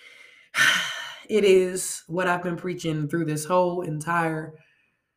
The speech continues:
episode. Um, one,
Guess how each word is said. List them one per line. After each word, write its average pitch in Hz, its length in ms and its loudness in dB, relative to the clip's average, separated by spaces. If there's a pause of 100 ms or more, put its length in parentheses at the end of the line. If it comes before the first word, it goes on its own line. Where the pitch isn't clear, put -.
(180)
episode. 151 800 2 (160)
Um, 143 500 -4 (1120)
one, 214 400 4